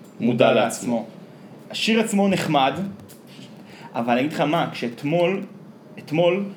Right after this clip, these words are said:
Speaker 2: הערב השלישי שלא יכולנו להיפגש בו,
Speaker 1: מהמם.
Speaker 2: שהעברנו, עזרנו להעביר, אה,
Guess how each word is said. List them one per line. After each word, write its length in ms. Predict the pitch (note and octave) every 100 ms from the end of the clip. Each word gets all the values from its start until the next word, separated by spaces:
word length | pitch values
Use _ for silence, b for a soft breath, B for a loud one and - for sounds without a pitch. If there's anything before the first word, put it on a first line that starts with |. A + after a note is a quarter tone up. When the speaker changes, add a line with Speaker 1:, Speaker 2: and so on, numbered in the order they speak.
| - - - - -
Speaker 2:
הערב 260 | B2 C3 C3
השלישי 340 | B2+ C3 -
שלא 200 | - C3+
יכולנו 260 | A#2+ - B2
להיפגש 440 | A#2+ A#2+ A#2 A2+
בו, 180 | B2+ C#3 D#3+ - -
Speaker 1:
מהמם. 340 | G#2+ A2+ A#2 B2 - - - - - - B B B B -
Speaker 2:
שהעברנו, 1500 | - A#2+ B2 B2+ C3 C3 B2 B2 A#2+ A#2 A2+ A2+ A#2 A#2 A2+
עזרנו 460 | A2+ A2+ A#2 B2+
להעביר, 440 | B2+ A#2+ A#2+ A#2+
אה, 40 | A#2+